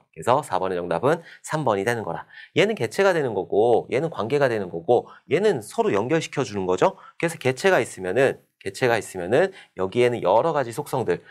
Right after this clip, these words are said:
회원이다라고 하면은 여기에는 아이디 속성, 패스워드 속성 이런 것들이 들어가는 거고, 자, 그리고 개체하고 개체하고 무슨 관계를 맺겠다라고 하면 이렇게 마름모로 표시를 하는 거고, 이렇게 선으로 이렇게 이어주게 되는 거죠.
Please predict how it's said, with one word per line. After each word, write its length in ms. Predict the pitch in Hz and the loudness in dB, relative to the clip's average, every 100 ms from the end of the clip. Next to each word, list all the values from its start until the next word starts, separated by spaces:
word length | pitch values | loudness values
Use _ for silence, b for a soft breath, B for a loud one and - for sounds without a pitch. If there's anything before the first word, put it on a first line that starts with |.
| B - | B -4
회원이다라고 960 | 196 214 185 127 123 120 104 92 98 104 | 0 2 0 2 4 4 0 -2 -4 -4
하면은 280 | 92 101 90 | -2 -2 -2
여기에는 400 | 85 90 92 87 | -2 -2 -2 -2
아이디 380 | 87 95 95 95 | -2 -4 -4 -10
속성, 640 | - - 98 95 101 98 B B - | -12 -2 2 2 0 -6 B B -10
패스워드 440 | 107 - 107 104 | -4 0 0 0
속성 360 | 98 - 104 92 | -8 -4 -2 0
이런 160 | 151 | 2
것들이 280 | 160 147 101 | 0 -2 -6
들어가는 400 | 82 92 87 87 | -2 0 0 -4
거고, 500 | 76 87 101 95 - | -6 0 2 2 -2
자, 100 | 90 | -6
그리고 340 | 87 95 165 190 B B | -2 4 4 2 B B
개체하고 500 | - - 165 147 131 | -4 -2 0 0 0
개체하고 460 | 113 92 113 104 104 | -6 -4 0 -2 -4
무슨 200 | 95 107 | -8 -6
관계를 380 | 98 104 117 | -2 0 0
맺겠다라고 800 | 107 90 85 113 120 98 92 87 | 0 -4 0 2 4 2 -2 -4
하면 200 | 82 87 | -6 -6
이렇게 380 | 90 82 139 170 B B | -6 -2 0 0 B B
마름모로 560 | - 92 104 95 90 92 | -2 0 0 -2 -4 -4
표시를 340 | 127 123 101 | -6 -4 0
하는 160 | 113 110 | 0 0
거고, 340 | - - - _ _ | -4 -6 -12 _ _
이렇게 340 | 185 202 - - _ | -4 -2 -6 -8 _
선으로 400 | - 214 220 196 | -4 0 0 2
이렇게 260 | 107 104 95 | 0 -2 -4
이어주게 440 | 92 104 - 98 | 0 0 0 -4
되는 220 | 87 85 | -2 -2
거죠. 320 | 80 76 131 | -4 -2 -2